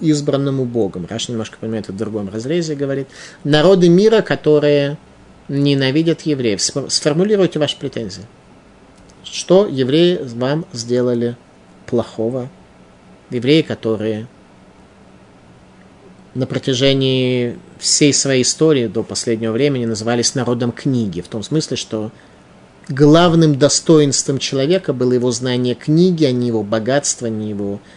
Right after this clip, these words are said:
какие-то способности, не его развитие эго и его карьеры. «Народы мира, которые служат идолам, не задумываются о едином Боге и ненавидят евреев.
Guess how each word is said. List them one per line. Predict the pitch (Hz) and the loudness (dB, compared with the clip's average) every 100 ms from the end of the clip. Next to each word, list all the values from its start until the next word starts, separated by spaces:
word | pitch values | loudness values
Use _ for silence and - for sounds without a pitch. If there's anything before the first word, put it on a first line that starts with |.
| - - - | -20 -20 -20
какие-то | - 123 117 | -10 -8 -6
способности, | - 113 - 147 143 - 139 | -4 -2 0 0 -2 -4 0
не | 147 165 | 6 6
его | 151 175 | 6 6
развитие | 175 143 147 156 - 156 - | 4 2 2 0 2 0 4
эго | 170 170 160 165 165 175 - - - - - - | 4 4 4 4 4 -2 -12 -20 -20 -20 -20 -6
и | 139 | -2
его | 131 131 135 | 0 2 0
карьеры. | - 139 113 110 85 80 - - - - - | 0 0 0 -2 -2 -6 -18 -20 -20 -20 -4
«Народы | 143 151 196 185 | 2 4 6 6
мира, | 190 185 165 123 | 4 6 4 2
которые | 120 117 143 135 | -2 -2 0 0
служат | 135 151 127 127 - | -2 -2 -2 0 2
идолам, | 170 156 147 143 151 | 4 4 4 4 4
не | 156 | 4
задумываются | 139 147 156 156 139 143 - | 4 2 2 2 2 0 0
о | 139 | -2
едином | 127 127 127 120 | 0 -2 -2 -2
Боге | 123 151 147 139 131 - - - - - | 0 2 2 0 -2 -10 -20 -20 -20 -2
и | 147 165 180 | 2 4 4
ненавидят | 151 151 139 127 143 143 | 4 4 4 2 0 -2
евреев. | - 127 113 104 82 | -2 -2 0 -2 -4